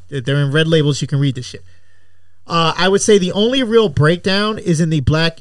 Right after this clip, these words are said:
econ-, and breakdown is being generous, is in the black economic empowerment and access to capital sections, and slightly with the more education opportunities. If you don't wanna read this, the too long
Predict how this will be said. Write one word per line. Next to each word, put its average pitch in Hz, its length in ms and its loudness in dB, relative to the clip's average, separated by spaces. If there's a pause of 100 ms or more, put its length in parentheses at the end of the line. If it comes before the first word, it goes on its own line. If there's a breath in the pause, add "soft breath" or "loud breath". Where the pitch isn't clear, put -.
(140)
econ-, 160 320 -4
and 147 220 0
breakdown 175 380 0
is 156 100 0
being 170 240 -2
generous, 131 480 -2 (580)
is 151 140 -4
in 160 80 2
the 147 80 0
black 151 360 0 (120)
economic 156 540 -2
empowerment 156 720 -2 (160)
and 160 160 -6
access 147 400 -2
to 151 80 -8
capital 156 420 -2
sections, 202 580 -4 (440)
and 156 880 2 (1500 loud breath)
slightly 180 720 0
with 160 180 -2
the 165 100 2
more 156 440 0 (240)
education 143 500 -2
opportunities. 120 640 -8
If 143 160 -16
you 180 100 -12
don't 214 180 -6
wanna 220 180 -6
read 196 220 -8
this, 143 140 -10
the 139 80 -18
too 214 220 -10
long 196 460 -6